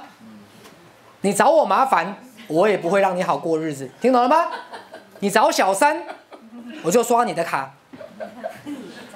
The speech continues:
我就找小王。各位听懂了哈？所以人类幼不幼稚？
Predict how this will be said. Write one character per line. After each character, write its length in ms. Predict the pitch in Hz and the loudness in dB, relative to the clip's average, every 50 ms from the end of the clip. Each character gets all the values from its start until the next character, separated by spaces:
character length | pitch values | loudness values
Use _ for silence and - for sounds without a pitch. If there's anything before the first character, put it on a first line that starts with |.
| 196 208 226 - 269 247 - 277 277 - - - - - - - - - | -18 -18 -16 -14 -14 -14 -12 -14 -16 -18 -20 -20 -20 -20 -20 -20 -8 -4
我 60 | - | 0
就 100 | 202 - 214 | 2 2 4
找 120 | 226 254 | 4 2
小 160 | 240 226 185 | 2 2 2
王。 280 | 175 170 165 160 180 196 - - - | 2 2 2 0 -2 -6 -10 -14 -4
各 100 | - 240 | -2 0
位 40 | 240 | 2
听 80 | 294 311 | 2 2
懂 80 | 285 | 2
了 60 | 277 | 4
哈？ 300 | 269 339 359 359 339 339 - - - _ - - - _ _ _ _ - - _ _ _ _ _ _ - - - - - | 4 4 2 2 0 -4 -10 -18 -20 _ -20 -20 -20 _ _ _ _ -20 -20 _ _ _ _ _ _ -20 -20 -20 -6 0
所 140 | - 240 | 0 2
以 40 | 226 | 4
人 160 | 202 208 220 | 4 4 4
类 300 | 262 285 233 196 - - - - _ _ _ _ _ - | 4 2 2 0 -4 -10 -18 -20 _ _ _ _ _ 2
幼 140 | 269 262 | 2 2
不 60 | 233 254 | 4 4
幼 180 | 285 277 262 | 4 2 2
稚？ 260 | 254 262 294 277 240 | 2 0 0 -2 -2